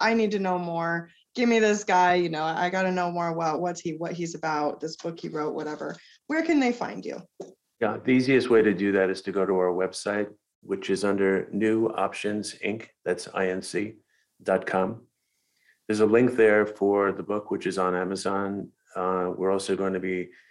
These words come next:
Speaker 2: having some classes be put forward over the next month or so.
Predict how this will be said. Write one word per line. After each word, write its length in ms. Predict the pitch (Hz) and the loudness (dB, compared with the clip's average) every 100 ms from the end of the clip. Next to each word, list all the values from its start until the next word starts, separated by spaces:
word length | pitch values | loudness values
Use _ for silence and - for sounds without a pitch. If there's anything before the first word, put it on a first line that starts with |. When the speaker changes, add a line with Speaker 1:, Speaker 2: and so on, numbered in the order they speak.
| _ _ _ | _ _ _
Speaker 2:
having 320 | 107 107 101 | -2 0 0
some 180 | 101 101 | -2 -4
classes 640 | 92 98 98 107 107 101 - - - | 2 2 2 -2 -6 -8 -18 -20 -12
be 100 | - | -6
put 240 | 104 - 104 | -4 -2 -2
forward 280 | - 107 101 | 0 2 2
over 140 | 98 | 0
the 120 | 98 | -2
next 240 | 95 92 104 | -2 -4 -6
month 180 | 98 | -6
or 80 | 104 | -6
so. 520 | 98 104 98 98 - | -4 -2 0 -2 -6